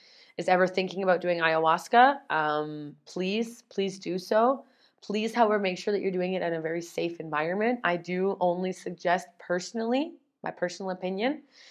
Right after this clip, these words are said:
this is, again, I'm kind of mamona. For me, um,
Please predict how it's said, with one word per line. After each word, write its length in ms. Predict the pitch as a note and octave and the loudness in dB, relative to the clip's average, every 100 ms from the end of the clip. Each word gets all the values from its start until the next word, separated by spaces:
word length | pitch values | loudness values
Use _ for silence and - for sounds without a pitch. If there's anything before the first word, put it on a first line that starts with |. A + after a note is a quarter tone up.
| - - - | -20 -20 -14
this 120 | D#3 | -10
is, 140 | E3+ | -4
again, 420 | F3+ F3+ F#3 G#3+ G#3 | 2 4 4 0 -6
I'm 180 | D#3 D#3 | -10 -4
kind 200 | F3 F3 | -2 -2
of 80 | |
mamona. 600 | E3+ D3+ D#3 F3+ A3 C#4+ - _ - - - _ | 0 0 4 6 6 6 -2 _ -18 -18 -20 _
For 120 | F3+ | 0
me, 500 | F#3 F#3+ F#3+ G3 F#3+ F#3+ | 2 2 4 2 2 0
um, 920 | E3 D#3 D3+ D3+ D3+ D3+ D3+ D#3 | 2 4 4 4 2 -2 -10 -12